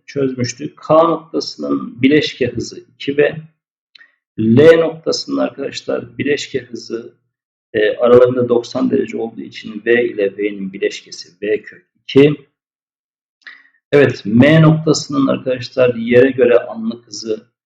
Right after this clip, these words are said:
bileşke hız sıfırdır görüyorsunuz. O noktasının sadece ve sadece öteleme hızı olduğu için hızı, yere göre anlık hızı bir V olacaktır.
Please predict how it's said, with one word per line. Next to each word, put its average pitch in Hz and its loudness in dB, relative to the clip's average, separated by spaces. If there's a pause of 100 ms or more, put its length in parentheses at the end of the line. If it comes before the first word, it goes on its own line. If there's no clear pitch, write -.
(320)
bileşke 120 2
hız - -12
sıfırdır - -6
görüyorsunuz. 98 -8 (720)
O 185 8
noktasının 165 0
sadece 156 0
ve 135 -6
sadece 127 -8
öteleme 143 -6
hızı 117 -10
olduğu 104 -10
için 147 -14 (600)
hızı, 117 0
yere 113 2
göre 104 0
anlık 104 -8
hızı - -16
bir 95 -16
V 87 -20
olacaktır. - -20